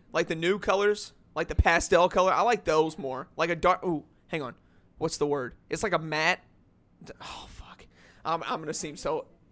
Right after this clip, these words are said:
I don't, I don't know. <laughs> I don't know what, I don't know what I'm thinking about. But, um,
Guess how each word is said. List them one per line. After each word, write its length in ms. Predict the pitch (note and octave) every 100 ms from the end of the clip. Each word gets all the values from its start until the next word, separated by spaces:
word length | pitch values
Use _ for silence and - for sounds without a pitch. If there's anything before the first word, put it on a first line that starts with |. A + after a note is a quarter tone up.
| -
I 100 | D4
don't, 260 | A#4+ G#4+ A#3+
I 40 |
don't 140 | D#4 D4+
know. 300 | C4 E4 -
<laughs> 400 | A#3+ G#3 - - G3+
I 100 | C4+
don't 140 | D4
know 140 | C4
what, 140 | B3 B3
I 100 | A#3 C4
don't 280 | C4 A#3+ A3+
know 120 | G#3+
what 120 | G#3 G3+
I'm 80 |
thinking 200 | F#3 F3
about. 260 | D#3 C#3+ - - - -
But, 280 | F3 D#3+ E3+
um, 480 | E3+ D#3+ C3+ A#2